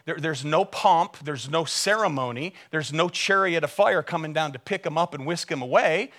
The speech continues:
Now, it, granted, it's pretty phenomenal that he rises up before their very eyes, but there's not a million angels there. There's not lightning, there's not fire. He's taken up in a cloud, and that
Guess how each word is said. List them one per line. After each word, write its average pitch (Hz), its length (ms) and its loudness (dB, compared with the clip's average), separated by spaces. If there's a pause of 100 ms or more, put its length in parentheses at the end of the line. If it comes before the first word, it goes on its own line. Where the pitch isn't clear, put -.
(180)
Now, 160 240 4
it, 170 180 -4
granted, 160 560 0
it's 135 120 -10
pretty 170 240 -2
phenomenal 147 520 0
that 139 140 -6
he 131 100 -8
rises 135 640 0
up 147 220 2
before 139 260 -6
their 123 120 -6
very 123 300 0
eyes, 175 540 2 (220)
but 160 200 6
there's 156 200 -4
not 160 160 4
a - 20 0
million 147 300 0
angels 185 400 -2
there. 143 340 0 (1400)
There's 170 140 -2
not 190 200 6
lightning, 196 440 4
there's 175 180 -2
not 190 180 6
fire. 220 460 4
He's 190 280 -6
taken 214 440 2
up 196 180 8
in 180 140 -2
a 151 100 -2
cloud, 170 580 6
and 147 140 -4
that 180 340 2